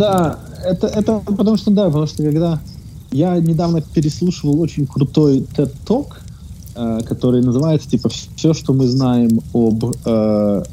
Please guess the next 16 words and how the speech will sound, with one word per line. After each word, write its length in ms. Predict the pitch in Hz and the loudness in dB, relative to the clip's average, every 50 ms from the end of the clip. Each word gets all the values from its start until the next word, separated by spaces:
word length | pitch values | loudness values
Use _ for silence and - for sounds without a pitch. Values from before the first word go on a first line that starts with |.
| - - - - | -12 -14 -12 -6
как 80 | - 113 | -6 -2
это, 180 | - 104 95 113 | 0 0 2 2
addictions, 460 | 113 104 180 190 - - - 120 107 - | 4 4 4 2 2 2 0 0 2 2
как 120 | - 104 110 | 0 0 0
это 120 | - 98 | 0 0
по-английски? 560 | - 98 95 98 95 92 - - 101 87 - - - - - - | 0 2 2 2 2 0 2 2 0 0 0 -4 -10 -14 0 2
Ну, 260 | 165 151 113 92 - - - - | 4 4 4 4 0 -2 -6 -4
ну, 640 | - - - - - - - - - 160 143 113 104 | -2 -2 0 0 0 0 0 2 4 6 6 6 4
типа, 180 | - - 120 117 | 4 2 4 4
вредных 340 | 131 151 151 139 139 - - | 4 4 4 2 0 0 0
привычек, 400 | 135 143 185 269 277 - - 147 | 2 2 4 4 2 0 -2 -4
не 220 | 143 147 151 147 | -2 -2 0 0
адди-, 360 | 139 175 208 143 123 120 120 160 | 2 2 2 2 2 0 0 0
ну, 240 | 175 151 110 101 95 - - | 0 0 0 -2 -4 -6 -4
ад-, 160 | 135 147 143 - - 147 151 143 135 - - | -4 -2 -2 0 0 2 2 2 0 -4 -8
почему-то 440 | - - - 151 143 135 - 123 | -14 -4 -2 0 0 0 -2 -4